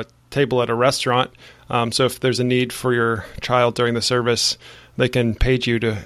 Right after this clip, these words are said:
to get you back there. And our, our pager system that we had had previously, which we bought used off of another church, uh,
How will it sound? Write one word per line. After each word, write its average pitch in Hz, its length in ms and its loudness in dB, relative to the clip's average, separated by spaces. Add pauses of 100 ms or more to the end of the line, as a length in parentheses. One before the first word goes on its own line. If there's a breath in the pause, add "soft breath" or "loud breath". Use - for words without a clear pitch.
(100)
to 127 120 -4
get 120 160 -2
you 120 100 -6
back 120 260 -2
there. 117 260 -2
And 135 120 2
our, 139 240 2 (320)
our 156 120 -2
pager 220 340 2
system 185 640 0
that 165 160 0
we 160 120 0
had 160 100 2
had 170 340 2
previously, 180 500 0
which 165 160 0
we 151 100 0
bought 156 280 0
used 151 400 2
off 147 180 0
of 127 120 -8
another 135 260 -2
church, - 460 -4 (360 soft breath)
uh, 120 180 -10